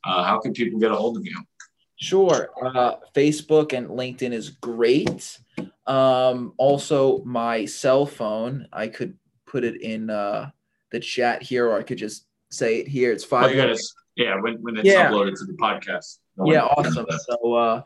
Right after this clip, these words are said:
Speaker 2: cell phone is five one six, four five nine, two seven seven five. Call or text are perfectly okay. Otherwise,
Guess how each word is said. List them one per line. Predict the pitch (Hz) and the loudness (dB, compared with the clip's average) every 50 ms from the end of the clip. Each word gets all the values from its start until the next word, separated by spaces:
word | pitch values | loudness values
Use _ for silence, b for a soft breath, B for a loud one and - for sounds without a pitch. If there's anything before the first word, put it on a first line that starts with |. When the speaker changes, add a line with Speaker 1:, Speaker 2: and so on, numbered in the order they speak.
| b b b b b | b b b b b
Speaker 2:
cell | - - - 170 165 160 - | -6 0 2 4 4 4 4
phone | 170 165 156 | 2 0 0
is | 147 - | 0 -2
five | - - 143 143 143 139 135 | -2 0 0 2 2 2 0
one | 147 143 | -2 -2
six, | 143 - - 156 147 - - | -2 0 0 0 0 0 -4
four | - - 143 143 135 | -4 -2 0 0 0
five | 139 139 123 127 123 123 | 2 2 0 0 0 0
nine, | 127 123 120 123 120 | -2 -2 -2 -2 -4
two | 120 - 143 131 | -6 -6 -8 -8
seven | - - 131 123 120 117 - | -4 -4 -4 -4 -4 -6 -8
seven | 127 113 113 113 | -8 -8 -8 -8
five. | - - 123 123 120 123 120 117 - | -8 -2 0 2 2 2 2 0 -6
Call | - - 127 123 123 117 | -6 -2 0 0 2 0
or | 107 107 | 0 -4
text | - - 135 123 - - 95 | -4 -2 -2 -2 -2 -2 -8
are | - - _ | -12 -10 _
perfectly | - 113 110 - 107 110 107 101 | -6 -6 -6 -8 -8 -6 -6 -6
okay. | 98 - - 143 135 139 135 135 B B B B B B _ | -4 -2 2 2 2 2 2 0 B B B B B B _
Otherwise, | - 120 131 127 123 120 117 117 113 113 110 110 - | -2 0 0 2 4 4 6 6 4 2 -2 -4 -12